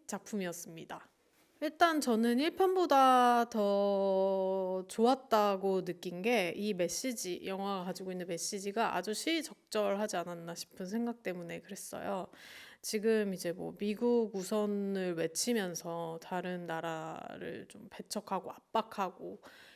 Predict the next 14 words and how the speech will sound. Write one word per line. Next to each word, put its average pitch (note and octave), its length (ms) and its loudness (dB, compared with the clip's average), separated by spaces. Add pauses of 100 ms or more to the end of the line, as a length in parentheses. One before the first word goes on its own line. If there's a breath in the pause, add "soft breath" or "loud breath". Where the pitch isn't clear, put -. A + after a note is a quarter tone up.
(200 loud breath)
이민자들을 A3+ 1000 4
배척하는 G3+ 640 -6
그런 F#3 220 -6
정책을, F#3 840 -4 (560 loud breath)
어, - 1000 -14
고수하고 A3+ 720 2
있는 E3+ 480 -2
트럼프가 F#3 880 -4 (360 loud breath)
미국 G3 260 -2
<laughs> - 300 -8 (140)
대통령으로 F#3 640 -6
집권하고 F#3+ 580 -8
있는 F3 220 -10
시기에 F#3 720 -4